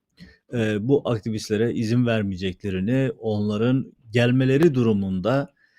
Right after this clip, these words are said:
e, terörist suçlamasıyla cezaevlerine konacağı gibi iddialarda bulundular.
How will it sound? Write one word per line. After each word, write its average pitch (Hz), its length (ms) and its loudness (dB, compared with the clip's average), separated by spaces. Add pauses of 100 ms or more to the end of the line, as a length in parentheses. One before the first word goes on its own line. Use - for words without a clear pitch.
(200)
e, 104 440 -4
terörist 127 600 -2 (640)
suçlamasıyla 107 1040 -4
cezaevlerine 104 580 -4
konacağı 107 360 -2
gibi 113 480 -2
iddialarda 98 960 -2
bulundular. 113 720 -2